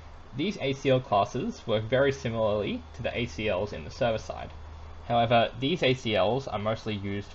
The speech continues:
for determining access to routes within the client side. Permission for da-, database access is determined solely based on the server side A C Ls. Uh, similar A C L classes are generated on the client side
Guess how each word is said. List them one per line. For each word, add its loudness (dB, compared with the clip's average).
for -2
determining -4
access -4
to -6
routes -2
within -6
the -6
client -4
side. -6
Permission -2
for -4
da-, 4
database 4
access -6
is -4
determined -2
solely 2
based 0
on -4
the -6
server -2
side -4
A -6
C -12
Ls. -14
Uh, -2
similar 2
A 2
C 0
L 6
classes 2
are 4
generated -2
on -6
the -6
client 0
side 2